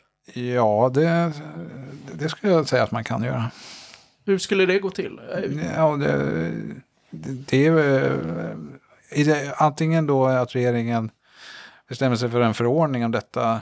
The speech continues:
Speaker 1: eh, eller att man lagstiftar på något sätt. Eh, jag vet inte ens om man behöver lagstifta med en sån sak faktiskt. Eh, det är möjligt att när det gäller personer över art-, elever över arton år att det måste till, eh, någon form av lagstiftning. Men, men annars så tror jag att det är en, det är en ordningsfråga, så att den är inte så,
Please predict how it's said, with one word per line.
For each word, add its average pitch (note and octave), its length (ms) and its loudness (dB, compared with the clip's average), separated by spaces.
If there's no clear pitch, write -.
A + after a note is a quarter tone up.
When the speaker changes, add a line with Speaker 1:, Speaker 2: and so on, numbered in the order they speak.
Speaker 1:
eh, B2 580 -6
eller B2 260 -4
att A2+ 160 -4
man A#2 480 -8
lagstiftar A#2 640 -6
på - 100 -12
något A2+ 140 -10
sätt. - 340 -12
Eh, A2+ 60 -2
jag A#2 80 -6
vet A2+ 80 -4
inte A#2 100 -4
ens A2+ 140 -6
om A#2 80 -4
man A2 120 -6
behöver B2 200 -8
lagstifta A2+ 480 -10
med A2 60 -8
en A2+ 60 -8
sån A#2 160 -14
sak A#2+ 220 -12
faktiskt. - 440 -20
Eh, A2+ 400 -6
det C3 180 -4
är D3+ 80 -4
möjligt C3+ 400 2
att B2 120 2
när B2 100 0
det A#2+ 60 2
gäller A#2 200 0
personer A#2+ 360 -6
över A2+ 180 -4
art-, A#2+ 280 -2
elever C3 460 -2
över A#2 260 2
arton C3+ 220 -4
år C#3+ 280 0
att G#2+ 140 -4
det A#2 200 -6
måste A#2 460 -10
till, A2 240 -8
eh, - 200 -12
någon A#2+ 220 -8
form A#2 160 -6
av A2 120 -4
lagstiftning. A#2 600 -10
Men, B2 200 -10
men A#2+ 260 -6
annars B2+ 200 2
så D#3 140 0
tror B2+ 180 -2
jag A2+ 40 2
att G#2 80 0
det A2 220 -4
är A2 40 -2
en, A2+ 180 -6
det A2+ 60 -2
är A#2+ 60 2
en A#2+ 80 -2
ordningsfråga, B2 1300 -4
så - 120 -14
att A#2+ 60 -18
den B2+ 100 -6
är C3 100 -2
inte B2 160 -8
så, C3 340 -8